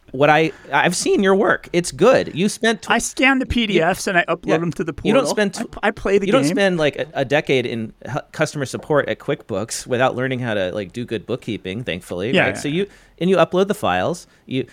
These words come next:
Speaker 1: you don't, as Christopher said in the live chat, you don't send individual J pegs, you know, via email to your tax <laughs> preparer. So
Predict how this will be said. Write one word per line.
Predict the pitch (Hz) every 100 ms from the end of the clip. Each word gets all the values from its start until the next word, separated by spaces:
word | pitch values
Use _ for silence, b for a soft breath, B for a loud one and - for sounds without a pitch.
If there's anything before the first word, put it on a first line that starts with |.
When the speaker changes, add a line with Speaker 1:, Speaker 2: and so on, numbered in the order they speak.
| b
Speaker 1:
you | -
don't, | 127 151 156
as | 139
Christopher | - 175 147
said | 143 139
in | 135
the | 117
live | 127 139
chat, | 120 104
you | 113
don't | 123 -
send | - 127 123 113
individual | 131 127 120 123 117
J | 95 117
pegs, | - 87 104 120 - _ _ -
you | 113
know, | 101
via | 95 104 -
email | 123 104 87 123 -
to | -
your | 104 98 - _ -
tax | - 113 - -
<laughs> | 120
preparer. | 92 78 -
So | - 175